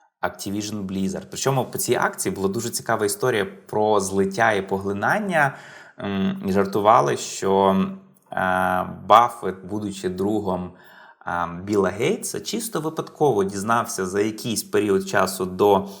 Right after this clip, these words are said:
покупки Microsoft'ом Activision Blizzard і накупив цю компанію і дуже добре на цьому заробив. Правда це чи неправда, невідомо. Напишіть свою думку, як ви вважаєте. Це просто співпадіння, чи все-таки була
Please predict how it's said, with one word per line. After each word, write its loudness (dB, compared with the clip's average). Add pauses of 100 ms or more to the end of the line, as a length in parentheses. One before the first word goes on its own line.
(140)
покупки 2
Microsoft'ом 0
Activision -6
Blizzard -4 (380)
і -4
накупив 0
цю -2
компанію 4
і 0
дуже -2
добре 4
на -2
цьому 0
заробив. -2 (360)
Правда 6
це -6
чи -6
неправда, 2 (280)
невідомо. -2
Напишіть -2
свою -4
думку, -4
як -4
ви 0
вважаєте. -2
Це -2
просто -2
співпадіння, -4
чи -8
все-таки -4
була 4